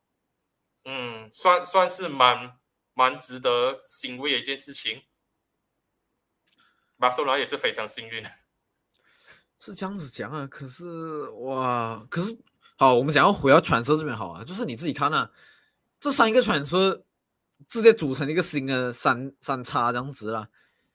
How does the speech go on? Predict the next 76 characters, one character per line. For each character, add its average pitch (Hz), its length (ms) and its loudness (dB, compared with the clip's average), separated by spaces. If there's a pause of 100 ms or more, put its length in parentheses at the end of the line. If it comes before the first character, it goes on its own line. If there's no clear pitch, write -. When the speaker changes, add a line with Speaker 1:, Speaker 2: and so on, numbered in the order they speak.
(480)
Speaker 2:
你 208 160 -4
真 262 160 -4
的 269 80 -2
觉 185 160 0
得 202 80 2
巴 196 100 2
塞 220 140 -4
罗 262 60 0
那 233 80 -2
也 170 40 -2
要 196 120 -2
贵 226 180 -2
到 226 160 -4
咩？ 240 200 -8 (760)
我， 202 300 -4
我 208 40 4
刚 240 140 6
才 233 40 8
为 285 100 8
什 254 80 0
么 175 60 4
我 160 60 4
会 220 120 8
笑 233 260 10
讲 175 160 2
说， 151 160 0
哦， 139 180 0
这 - 80 -8
个 180 60 -4
我 127 100 -2
是 156 140 -6
不 170 60 -6
是 165 40 0
在 190 60 6
玩 123 180 0
FIFA？ 117 360 -2
就 113 80 -8
是 147 160 -2
奥 123 100 -6
巴 123 160 2
梅 120 140 0
扬 123 200 -2 (360)
很 127 120 -10
配 135 160 2
戏 139 140 0
的 139 80 2
前 107 180 -6
锋， 104 320 -12
阿 123 120 -4
德 127 80 -2
玛 143 100 0
查 123 220 0
雷 120 200 -4 (160)
很 123 140 -6
配 139 160 2
戏 143 160 -2
一 139 60 0
个 131 100 -2
winger。 123 400 -2 (260)
可 151 120 -6
是 175 100 -2
问 208 100 2
题 170 80 -2
是 175 120 -2
这 202 100 4
两 120 160 4
个 165 120 2
人 127 140 2
这 147 80 0
个 160 120 -2
season 147 320 -2
的 143 80 -2
那 139 100 -6
个 151 280 4
end 147 160 -6
product 120 360 -4